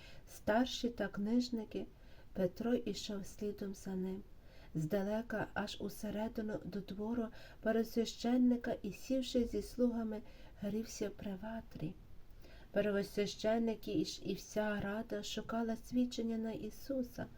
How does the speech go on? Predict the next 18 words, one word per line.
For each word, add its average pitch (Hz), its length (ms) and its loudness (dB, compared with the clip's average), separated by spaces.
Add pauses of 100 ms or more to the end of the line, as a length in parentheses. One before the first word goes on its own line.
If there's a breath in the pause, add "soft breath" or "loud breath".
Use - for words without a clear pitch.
(400 loud breath)
щоб 247 280 2
його 247 300 6
вбити, 214 520 0 (320)
та 196 120 0
не 190 160 2
знаходили. 190 800 -6 (1000 loud breath)
Багато 220 1000 4
бо 214 220 0
свідчили 240 600 4
неправдиво 220 840 2
проти 220 380 0
нього, 220 460 4 (380 loud breath)
але 196 260 0
свідчень 214 580 -4
їхні 208 540 -4
не 196 160 -2
були 190 400 -2
згідні. - 560 -6